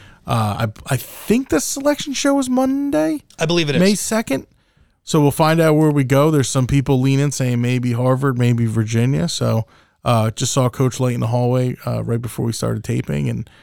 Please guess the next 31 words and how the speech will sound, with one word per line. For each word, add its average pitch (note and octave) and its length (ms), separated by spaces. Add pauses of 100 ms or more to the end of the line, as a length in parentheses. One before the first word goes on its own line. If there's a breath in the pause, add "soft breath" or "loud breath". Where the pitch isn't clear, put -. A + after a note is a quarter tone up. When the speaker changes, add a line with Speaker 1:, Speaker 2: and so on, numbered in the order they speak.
(380 soft breath)
Speaker 1:
said A#2 340
congrats B2 460
to B2 100
him D#3 240
and A#2+ 100
good B2 160
luck. A#2+ 320
And, A2+ 340
uh, A2 260
we B2+ 120
had B2+ 220
him C#3 160
on D#3+ 240
two, D3+ 360 (100)
two C#3 200
episodes D3 460
ago, D3+ 320
so - 180
you A#2 80
should A2+ 160
go B2+ 100
check B2+ 280
that B2 180
out. C3 160
It B2+ 60
gave A2+ 160
a A2+ 40
lot A#2 200
of A2+ 40
insight A#2 420
to G#2+ 180